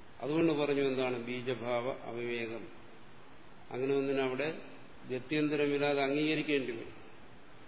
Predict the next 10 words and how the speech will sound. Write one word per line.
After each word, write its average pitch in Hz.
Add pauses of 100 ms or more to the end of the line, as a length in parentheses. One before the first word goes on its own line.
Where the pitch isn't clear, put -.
(840)
എന്നാൽ 180
അത് 170
വിശേഷപ്പെട്ട 165
സ്ഥാനവുമാണ്. 135 (1500)
അപ്പോ 156 (1080)
അത് 160
വിട്ട് 160
വീണ്ടും 175
ജാഗ്രതത്തിലേക്ക് 165
വരുമ്പോ 156